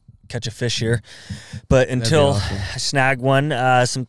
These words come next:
Speaker 1: thoughts, I guess, for me into your question of expectations, secular world, being born again about six years ago, so heavily in that for a while. And I just gotta give a shout out and piggyback off my wife joining the last episode,
Speaker 2: Yeah.
Speaker 1: who dropped some Holy Spirit wisdom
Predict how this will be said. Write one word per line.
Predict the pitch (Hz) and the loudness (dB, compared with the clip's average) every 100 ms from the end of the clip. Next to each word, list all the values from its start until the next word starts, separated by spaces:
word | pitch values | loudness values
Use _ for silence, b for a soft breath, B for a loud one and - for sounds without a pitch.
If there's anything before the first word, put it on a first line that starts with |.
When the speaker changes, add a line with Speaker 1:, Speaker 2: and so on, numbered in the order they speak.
| - | -4
Speaker 1:
thoughts, | 147 156 156 143 | 0 2 0 -2
I | 127 | -2
guess, | 127 127 - - | 0 0 -2 -4
for | - 110 | -6 -4
me | 110 117 123 | -4 -2 -2
into | 120 107 | -2 -4
your | 113 | -6
question | - 127 117 - 117 110 | -4 -2 -2 -4 -6 -4
of | 107 107 - - B B B B | -4 -6 -12 -16 B B B B
expectations, | 117 120 - 117 - 131 117 - 117 117 113 | -6 -4 -4 -6 -4 -4 -2 -2 -2 -2 -4
secular | - 127 - 123 | -2 -2 -2 -4
world, | 110 104 113 113 113 107 110 | -4 -2 0 2 0 -2 -6
being | 110 | -6
born | 107 113 113 | -6 -6 -6
again | 107 113 113 | -4 -2 -2
about | 110 104 | -2 -4
six | - 117 - | -6 -6 -6
years | 113 113 | -4 -4
ago, | 110 113 110 110 | -2 0 0 0
so | 110 110 104 b b b b | -2 -4 -6 b b b b
heavily | - 123 117 117 | -4 -2 -2 -2
in | 113 | 0
that | 113 - | -2 -4
for | 110 | -6
a | 101 | -6
while. | 104 110 113 110 110 - | -2 0 2 2 0 -4
And | 107 107 107 b b b | -6 -8 -10 b b b
I | - 120 | -4 -2
just | 123 - | -2 0
gotta | 123 120 | -2 0
give | 117 | -2
a | |
shout | 110 123 120 | -2 0 2
out | 120 | 0
and | 110 | -2
piggyback | - 120 117 113 | -4 -2 -2 -2
off | 117 113 | -4 -6
my | 113 | -6
wife | 101 92 127 123 143 - - | -8 -4 -2 -2 -4 -10 -12
joining | - 113 110 | -8 -6 -6
the | |
last | 110 113 - | -4 -6 -6
episode, | - 127 120 - 107 110 104 | -8 -6 -4 -2 -2 -2 -4
Speaker 2:
Yeah. | 95 | -2
Speaker 1:
who | |
dropped | 95 113 - | -2 -2 -6
some | 110 | -8
Holy | 113 123 | -4 -4
Spirit | 117 - 113 107 | -4 -4 -4 -4
wisdom | - 110 151 139 113 110 | -8 -4 -4 -2 -4 -4